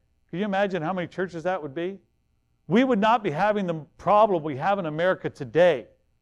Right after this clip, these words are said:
We wouldn't have all of the issues going on in America today about what is your gen-, or what, what is your pronoun and all this craziness and all of this stuff and,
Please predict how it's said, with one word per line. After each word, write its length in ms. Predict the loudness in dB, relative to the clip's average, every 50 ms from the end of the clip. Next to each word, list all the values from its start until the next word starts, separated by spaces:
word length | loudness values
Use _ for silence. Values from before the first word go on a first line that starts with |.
| _ _ _ _ _ _ _ _ 4
We 140 | 4 6 8
wouldn't 260 | 8 6 4 4 2
have 220 | 2 4 4 4
all 300 | 4 8 10 10 10 10
of 60 | 8 6
the 120 | 4 0
issues 440 | 0 -2 -2 -2 -2 -2 -4 -4 0
going 280 | 2 2 2 2 2
on 200 | 2 0 0 0
in 120 | -2 -6 -6
America 460 | -4 -2 0 0 0 0 -2 -6 -8
today 640 | -8 -8 -12 -6 0 4 4 4 4 2 -2 -8 _ _ _ _ _ _ _ _ _ -6
about 480 | 2 6 8 8 8 6 2 -6 _ _ _ _
what 220 | 0 6 6 6 6
is 140 | 4 0 0
your 140 | -2 -2
gen-, 340 | -2 -4 -4 -4 -4 -4 -4 0
or 160 | 4 4 4 4
what, 240 | 4 0 -2 -2
what 140 | -2 0 0
is 100 | 2 2
your 80 | 0 -2
pronoun 640 | -2 -2 0 0 2 2 0 -2 -2 0 0 -2
and 120 | -2 0 0
all 160 | 2 2 2
this 200 | 0 -2 -4 -12
craziness 680 | -10 -6 -4 -2 -2 -2 -4 -6 -6 -4 -4 -4 -4 -6
and 100 | -8 -8 _ _ _ _ _ 0
all 200 | 4 6 6 6
of 60 | 6
this 140 | 4 0 -2
stuff 360 | 0 2 4 4 2 2 -2
and, 100 | -8